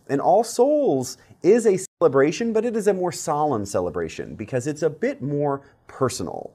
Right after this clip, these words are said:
We celebrate the lives of the good people we actually knew, right? Could be family members, friends, neighbors, you name it. The celebrations are both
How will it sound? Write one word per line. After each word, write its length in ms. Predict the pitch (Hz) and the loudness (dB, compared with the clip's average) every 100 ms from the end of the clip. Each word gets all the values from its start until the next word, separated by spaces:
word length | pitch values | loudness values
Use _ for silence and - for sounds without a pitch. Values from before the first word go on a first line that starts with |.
| _ _ _ _ _ _ | _ _ _ _ _ _
We 480 | 101 127 190 214 156 | -6 -2 0 0 -2
celebrate 640 | - - 139 143 113 110 | -2 2 4 4 2 0
the 120 | 107 | 0
lives 720 | 95 107 104 82 78 76 - - _ _ | 2 2 2 0 -6 -8 -14 -18 _ _
of 320 | - 120 92 - _ - | 0 0 0 -14 _ -8
the 140 | 113 | -6
good 340 | 90 120 143 147 | -4 0 0 0
people 580 | 170 160 156 151 147 - | -8 -6 -2 -2 -2 -6
we 240 | 98 160 | -4 -2
actually 560 | 156 139 - - 104 92 | -2 -4 -6 -6 -6 -6
knew, 420 | 85 92 78 - - _ _ | -6 -6 -8 -10 -20 _ _
right? 280 | 95 113 - - _ | -2 -2 -4 -14 _
Could 260 | - 165 104 | -2 -2 0
be 540 | 127 113 110 104 101 - _ | 0 0 -2 -4 -8 -14 _
family 460 | _ - 143 165 170 | _ 0 2 2 0
members, 600 | 151 143 135 131 127 127 _ | 0 0 0 0 -2 -8 _
friends, 840 | - - 151 147 139 139 131 127 - _ | -20 -6 0 2 2 2 0 -4 -10 _
neighbors, 680 | 110 127 131 123 120 117 110 _ | -2 0 0 2 0 0 -4 _
you 180 | 104 120 | -4 -2
name 200 | 101 69 | -2 -6
it. 180 | 50 - _ _ _ _ _ _ _ _ _ _ | -10 -14 _ _ _ _ _ _ _ _ _ _
The 80 | 147 | -2
celebrations 760 | 151 247 240 185 180 185 165 - | 4 6 6 4 2 0 -2 0
are 180 | 139 | 0
both 560 | 120 101 147 165 - - | 0 4 2 2 -6 -20